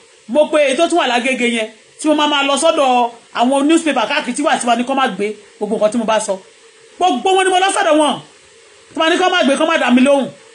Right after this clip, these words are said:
Tó máa máa solate mi káàkiri. What is a, is a, is a, is a Nigerian man.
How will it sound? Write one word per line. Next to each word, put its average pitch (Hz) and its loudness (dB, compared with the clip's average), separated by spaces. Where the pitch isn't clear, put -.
Tó 311 0
máa 339 2
máa 311 0
solate 320 0
mi 277 2
káàkiri. 247 0
What 277 -6
is 370 2
a, 277 0
is 247 -2
a, 262 0
is 254 -2
a, 269 0
is 349 0
a 339 0
Nigerian 359 0
man. 311 -2